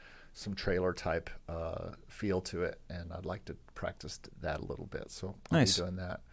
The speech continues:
Speaker 2: Nice.
Speaker 1: So that, and teaching, <clears throat> and just working for clients, and that's been my week. How about you?
Speaker 2: Um, yeah, f-,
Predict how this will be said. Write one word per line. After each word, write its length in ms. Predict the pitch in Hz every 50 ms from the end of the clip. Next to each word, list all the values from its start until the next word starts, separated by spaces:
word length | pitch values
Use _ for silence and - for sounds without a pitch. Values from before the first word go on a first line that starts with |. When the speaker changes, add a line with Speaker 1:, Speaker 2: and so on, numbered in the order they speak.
| - - - - - -
Speaker 2:
Nice. 200 | 110 110 98 -
Speaker 1:
So 80 | - 143
that, 280 | 147 185 214 220 - - -
and 260 | 139 143 147 143 -
teaching, 540 | - - 202 190 - - 196 190 185 202 220
<clears throat> 120 | - 185
and 300 | - 131 131 127 127 123
just 160 | 123 147 - -
working 240 | 165 160 - 147
for 120 | - - -
clients, 520 | - - 151 151 147 151 151 151 - -
and 200 | - - 120 120 123
that's 160 | 120 - -
been 160 | - 123 127
my 160 | 120 120 123
week. 240 | 127 143 123 95 -
How 120 | - -
about 220 | - 113 101 - -
you? 140 | 123 92 85 - - - - - - - - - - - - - - - - - - - - -
Speaker 2:
Um, 340 | 117 117 123 123 131 131 117
yeah, 220 | 120 151 165 135
f-, 220 | 104 - - -